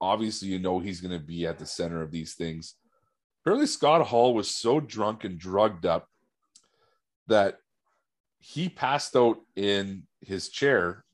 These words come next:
and people had to check on him to make sure that he was still alive and his heart was still beating because he was literally out cold.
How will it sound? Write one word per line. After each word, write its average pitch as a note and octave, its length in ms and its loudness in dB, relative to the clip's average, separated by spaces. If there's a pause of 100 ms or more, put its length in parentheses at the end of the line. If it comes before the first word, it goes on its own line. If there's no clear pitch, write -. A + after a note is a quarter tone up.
and G2 180 -8
people G3 280 0
had D#3+ 200 2
to A#2+ 80 -6
check - 340 -2
on A2 100 0
him G2 100 -4
to F#2+ 60 -6
make G2+ 180 -4
sure G#2 160 -2
that F#2 120 0
he G2+ 120 -6
was G2+ 120 -6
still G2 340 -2
alive D#2+ 400 0
and D#2 80 -10
his D#2 100 -12
heart F2 240 -4
was D#2 100 -12
still E2 160 -8
beating C#2+ 380 -12
because D#2 320 -10
he G2 160 -10
was F2+ 240 -4
literally F#2 580 -4
out E2+ 260 -4
cold. D#2+ 400 -8